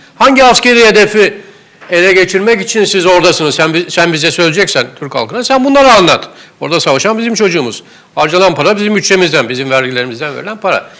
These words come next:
Her neyse, şunu söylemek istiyorum esas olarak. Bu tabii asker olmayanlar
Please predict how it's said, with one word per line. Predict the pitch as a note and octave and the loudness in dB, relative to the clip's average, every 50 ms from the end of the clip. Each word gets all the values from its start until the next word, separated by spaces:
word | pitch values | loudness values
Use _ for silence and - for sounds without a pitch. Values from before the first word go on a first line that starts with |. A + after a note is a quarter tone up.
| - - - _ _ | -20 -20 -20 _ _
Her | - G3 G#3+ G#3+ | -2 0 0 2
neyse, | F#3 D3+ - - G#2+ G2 - - - - _ | 0 0 0 -2 -6 -8 -12 -18 -20 -20 _
şunu | - - G#3 A3+ | -10 -6 -4 -2
söylemek | G#3+ - F3+ E3 D3 C3 A2+ - | 0 0 2 2 2 0 -2 -4
istiyorum | - A#2 A2 - | -6 -10 -10 -8
esas | B2+ A#2 - D3+ C3+ - | -6 -4 -2 -2 -2 -4
olarak. | B2 G2+ F#2 F#2 - - - _ _ _ - - - _ _ _ _ - | -6 -8 -10 -10 -12 -16 -20 _ _ _ -20 -20 -20 _ _ _ _ -14
Bu | D3+ G#3+ G#3+ | -12 -8 -4
tabii | A3+ G#3+ G#3 G#3+ G#3+ G#3+ G3 - - - - _ - | -2 -2 0 0 0 0 0 -2 -4 -14 -20 _ -6
asker | - D#3+ D3+ - - - F3 F3 E3 C#3 - - - - - _ | -4 -4 -4 -4 -2 0 0 0 0 -2 -6 -16 -20 -20 -20 _
olmayanlar | - D#3 D#3 D#3+ D#3 D#3 C#3 C3 A#2 A2+ A#2 A#2+ C3 | -8 -6 -4 -4 -2 -2 -2 -2 -2 -4 -6 -8 -8